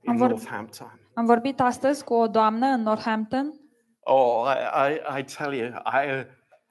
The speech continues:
Speaker 1: I am so thankful to God
Speaker 2: Sunt așa de mulțumitor față de Dumnezeu
Speaker 1: that we can tell people the gospel.
Speaker 2: că le putem spune oamenilor Evanghelia.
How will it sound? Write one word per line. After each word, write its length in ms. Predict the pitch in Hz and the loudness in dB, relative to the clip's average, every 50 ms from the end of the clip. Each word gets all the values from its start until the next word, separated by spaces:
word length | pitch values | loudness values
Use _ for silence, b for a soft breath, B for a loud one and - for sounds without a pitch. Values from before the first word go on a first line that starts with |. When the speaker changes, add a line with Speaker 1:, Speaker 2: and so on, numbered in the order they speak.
| _ _ _ | _ _ _
Speaker 1:
I 140 | - 143 143 143 | -6 -2 0 0
am 180 | 135 147 139 151 | 0 0 -2 -4
so 600 | 143 - - - - - 175 165 156 151 147 151 139 - - - | -6 -8 -10 -10 -4 2 4 4 4 4 4 2 -2 -6 -12 -4
thankful 480 | - 180 156 151 156 143 - - 147 135 | -2 0 0 0 -2 -6 -6 -12 -12 -12
to 160 | - - 127 120 | -12 -14 -18 -12
God 380 | 120 127 120 - - - - - _ _ _ _ _ _ _ _ _ | -8 -6 -6 -6 -6 -8 -14 -20 _ _ _ _ _ _ _ _ _
Speaker 2:
Sunt 240 | - - 269 247 226 | -8 -2 -2 0 2
așa 280 | 262 254 254 - 269 262 | 0 0 0 0 -2 0
de 360 | 240 240 247 240 233 233 - 220 | 0 0 -2 0 -2 -2 -2 -2
mulțumitor 720 | 233 233 233 233 - 247 233 233 233 233 240 233 240 240 | -2 -4 -4 -2 -4 -4 -4 -2 0 2 2 2 2 2
față 300 | 240 269 240 233 - 233 | 0 -2 -2 0 -2 -4
de 140 | 220 220 220 | -4 -2 -4
Dumnezeu 680 | 214 226 220 220 220 220 208 214 226 208 214 220 247 269 285 | -4 -4 -4 -2 -2 -4 -2 -2 -2 -2 -2 -2 -4 -4 -4
Speaker 1:
that 120 | - 135 131 | -4 -2 0
we 140 | 147 147 143 | -2 -2 -2
can 180 | - 143 139 | -2 -6 -8
tell 280 | 127 - - 147 131 127 | -8 -6 -4 -2 -2 -2
people 380 | 127 - 127 127 - _ 117 | -4 -8 -12 -12 -10 _ -14
the 100 | 95 117 | -12 -12
gospel. 600 | 113 - - - - - - - _ _ - - - | -8 -8 -8 -8 -8 -12 -16 -18 _ _ -20 -20 -6
Speaker 2:
că 100 | - 262 | -4 0
le 140 | 254 247 247 | 0 0 0
putem 340 | 247 247 240 247 254 254 247 | 0 -4 -2 0 0 -2 -2
spune 340 | 240 - - 262 247 240 240 | -4 -6 -8 -6 -4 -2 0
oamenilor 540 | 233 226 220 220 226 226 220 220 220 220 | 0 0 -2 -2 -4 -4 -4 -2 -2 0
Evanghelia. 800 | 220 220 214 226 226 226 226 220 226 220 214 196 185 190 185 190 | 0 0 -2 0 0 0 0 0 0 -2 0 -2 -4 -4 -4 -4